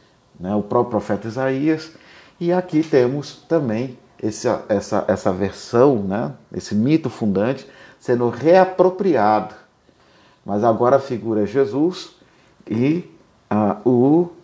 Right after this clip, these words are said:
a sua comunidade. Ainda não é a igreja, a sua comunidade. A comunidade daqueles que esperam, né, e que preparam,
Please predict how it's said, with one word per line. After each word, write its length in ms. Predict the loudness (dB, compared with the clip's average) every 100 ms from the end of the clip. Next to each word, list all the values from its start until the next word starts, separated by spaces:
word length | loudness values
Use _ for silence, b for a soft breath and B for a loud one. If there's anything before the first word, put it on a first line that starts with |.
| b b
a 120 | -2 0
sua 160 | -2
comunidade. 720 | -2 0 2 4 2 2 -4 -14
Ainda 140 | -10 -8
não 180 | -6 -4
é 300 | -4 -2 -2
a 80 |
igreja, 720 | -4 -4 0 2 2 0 -6 -10
a 60 | -10
sua 220 | -4 -4
comunidade. 760 | -2 -2 -2 -4 -6 -10 -20 b b b b b b
A 100 | -4
comunidade 380 | -2 2 2
daqueles 420 | 2 2 0 0 -2
que 120 | -6
esperam, 540 | -6 -2 -2 -2 -6 -18 _ _ _ B B B B B B _
né, 240 | -6 -6 -4
e 80 | -4
que 140 | -2
preparam, 800 | 4 4 4 0 0 0 -2 -4